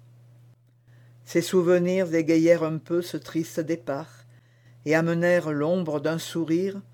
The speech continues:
sur les lèvres de madame Essette. Tout à coup, la cloche sonna. Il fallait partir. Le petit chose,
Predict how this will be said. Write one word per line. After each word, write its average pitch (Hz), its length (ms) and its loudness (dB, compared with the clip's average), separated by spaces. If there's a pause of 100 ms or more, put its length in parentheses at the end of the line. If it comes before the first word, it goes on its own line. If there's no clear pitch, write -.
(280)
sur 139 220 -8
les 143 140 -2
lèvres 151 340 -2
de 135 100 -2
madame 135 340 0
Essette. 123 580 -8 (1300)
Tout 196 180 -4
à 214 120 4
coup, 233 300 -6 (220)
la 165 120 0
cloche 190 420 0
sonna. 143 520 -6 (920)
Il 170 140 -2
fallait 160 260 2
partir. - 720 -12 (2000)
Le 170 120 2
petit 208 280 0
chose, 185 520 -2